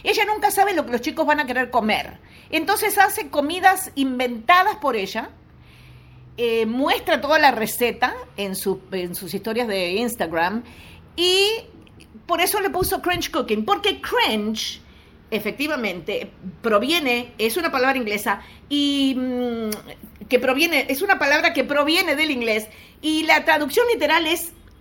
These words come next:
no, e-, esto que está escrito aquí, que yo tengo en este escrito, creo que no es así. Es encogerse o hacerse pequeño, pero no encogerse o hacerse pequeño, sino que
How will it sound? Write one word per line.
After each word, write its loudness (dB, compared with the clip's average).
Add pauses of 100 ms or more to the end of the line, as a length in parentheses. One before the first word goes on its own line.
(160)
no, -4
e-, -12
esto -2
que -4
está -2
escrito -4
aquí, -4
que -8
yo -6
tengo -4
en -4
este -6
escrito, -6
creo -4
que -6
no -2
es -4
así. -6 (260)
Es 0
encogerse 0
o -2
hacerse -4
pequeño, -6
pero 0
no 4
encogerse -4 (720)
o 4
hacerse -2
pequeño, -2
sino -2
que 0